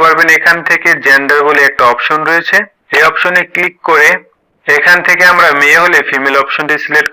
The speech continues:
করে দিব, আর ছেলে হলে এখান থেকে মেল অপশনটি সিলেক্ট করে দিব। এরপর এখান থেকে নেক্সট অপশনে ক্লিক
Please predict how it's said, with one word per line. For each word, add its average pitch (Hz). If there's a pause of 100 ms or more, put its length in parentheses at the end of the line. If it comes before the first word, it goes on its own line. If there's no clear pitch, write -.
করে 165
দিব, 170 (640)
আর 151 (120)
ছেলে 160
হলে 180 (100)
এখান 156 (100)
থেকে 147 (120)
মেল 135
অপশনটি 139
সিলেক্ট 147 (100)
করে 151
দিব। 165 (560)
এরপর 175 (140)
এখান 170 (120)
থেকে 160 (120)
নেক্সট - (100)
অপশনে 147 (100)
ক্লিক 147